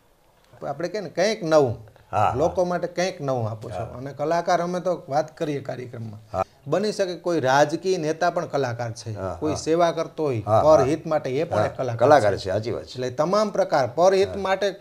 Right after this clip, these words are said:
Speaker 1: કંઈ પણ કામ કરતો હોય ને એને અમે તો કલાકાર, લોકોને કંઈક નવું આપતો હોય એને
Speaker 2: હા, હા.
Speaker 1: કલાકાર કહીએ છીએ.
Speaker 2: અરે હું તો ગમે ત્યાં પ્રોગ્રામ હોય ને તો એનો ટાઈમ ન થયો ત્યાં મારી હાજરી હોય.
Speaker 1: હા.
Speaker 2: મારી રાહ જોવી પડે એવું કોઈ દી બને જ નહીં.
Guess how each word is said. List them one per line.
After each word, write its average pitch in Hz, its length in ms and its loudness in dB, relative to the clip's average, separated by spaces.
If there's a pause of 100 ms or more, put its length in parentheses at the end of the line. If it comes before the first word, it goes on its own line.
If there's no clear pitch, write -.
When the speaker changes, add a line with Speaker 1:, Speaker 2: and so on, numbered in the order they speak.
(240)
Speaker 1:
કંઈ 214 160 0
પણ 247 220 -2
કામ 233 220 -2
કરતો 233 260 -4
હોય 202 80 -4
ને 165 80 -4
એને 170 140 -4
અમે 165 220 -4
તો 165 100 -2
કલાકાર, 120 400 -4 (440)
લોકોને 185 440 0
કંઈક 151 200 -4
નવું 123 260 -4
આપતો 107 240 -12
હોય 101 120 -2
એને 80 100 -4
Speaker 2:
હા, - 80 -6
હા. 82 60 -2
Speaker 1:
કલાકાર 117 300 -10
કહીએ 123 180 -12
છીએ. 160 220 -16
Speaker 2:
અરે 202 120 12
હું 190 200 8
તો 214 100 4
ગમે 202 280 4
ત્યાં 214 180 4
પ્રોગ્રામ 196 380 6
હોય 220 160 6
ને 196 140 6
તો 180 160 8
એનો 185 260 8
ટાઈમ 185 320 6
ન 208 160 4
થયો 202 180 8
ત્યાં 196 200 8
મારી 180 200 8
હાજરી 131 320 10
હોય. 78 160 0 (340)
Speaker 1:
હા. 104 140 -6 (220)
Speaker 2:
મારી 131 360 6
રાહ 160 240 12
જોવી 170 260 6
પડે 175 160 2
એવું 175 140 4
કોઈ 180 120 4
દી 170 60 2
બને 160 320 4
જ 110 80 -2
નહીં. 80 200 -10